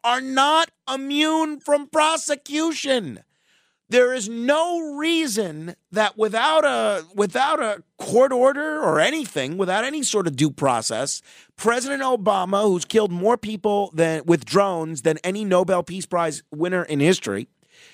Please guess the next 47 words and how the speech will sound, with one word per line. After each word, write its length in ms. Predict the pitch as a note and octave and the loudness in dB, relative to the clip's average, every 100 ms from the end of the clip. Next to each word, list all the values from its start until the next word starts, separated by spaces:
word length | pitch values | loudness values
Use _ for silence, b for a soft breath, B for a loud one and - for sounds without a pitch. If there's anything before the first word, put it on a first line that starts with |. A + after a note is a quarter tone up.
| b | b
there 160 | - G3+ | 4 4
is 100 | F#3 | 4
no 280 | F#3+ A3+ C4+ | -2 0 0
reason 580 | A#3+ A3+ G3+ G#3 G#3 G3+ | 0 -4 0 0 -2 -8
that 240 | F3 F3 - | -4 -4 -4
President 460 | F#3+ G3+ G3+ G#3+ | 2 2 2 -4
Obama 640 | - G3 D#3+ F3+ E3+ D#3 E3 | 0 0 2 0 0 -4 -4
should 260 | - G3 F3+ | -4 -4 -2
not 280 | F#3+ G#3+ | -2 -2
be 100 | G#3+ | -2
tried 420 | G#3 - D#3 F3 F3 | -4 0 2 0 2
for 120 | A3 | 0
war 280 | G#3+ C#4 E4+ | 2 0 0
crimes. 540 | B3 G3+ C3 F2+ - _ _ - | -4 -6 -8 -12 -20 _ _ -2
You 160 | A3+ C4 | 0 2
cannot 540 | C4+ C4+ A#3+ C4 - | 2 2 2 0 0
just 260 | A#3+ B3+ - | 0 2 0
simply 400 | B3 G3 A#3 A3+ | -2 -2 -6 -6
kill 440 | - D#3 D#3 G3+ | -2 -2 0 -4
an 100 | G3+ | -4
American 500 | E3+ D#3+ E3+ G3 A3+ | -2 0 0 0 0
citizen 680 | A3 - C#3 A#2+ B2 G#2+ D3 b b b b | 0 0 0 -2 -4 -6 -12 b b b b
because 380 | D#3 G#3+ G3+ G#3 | 0 2 2 2
he 120 | G3+ | -2
happens 320 | F3 F3 F#3+ | -2 -2 -6
to 80 | F#3+ | -6
be 100 | F3 | -4
the 100 | F3 | -2
son 220 | F3 F3+ | -2 -2
of 80 | F#3+ | -4
a 40 | |
terrorist. 440 | G#3+ G#3+ G#3+ G#3+ - | -2 2 2 0 -6
You 120 | - A#3 | -10 -2
can't 220 | D#4 D#4+ | 0 2
kill 140 | E4 | 0
him 80 | E4 | 0
with 100 | F4 | 0
a 60 | E4 | 2
drone, 440 | F#4 G#4 F4+ E3+ _ _ | 2 2 -2 -12 _ _
especially 340 | - - - C#4 | -10 -6 -4 -2
without 240 | C4+ C#4 | 0 0
a 40 | |
court 260 | D4 C4 D4 | -2 -2 0
order 220 | C4+ D4 | 0 0
to 100 | D4+ | -4
do 180 | E4+ G#4 | 2 2
so. 360 | G#4+ F3 E2 | 4 -4 -4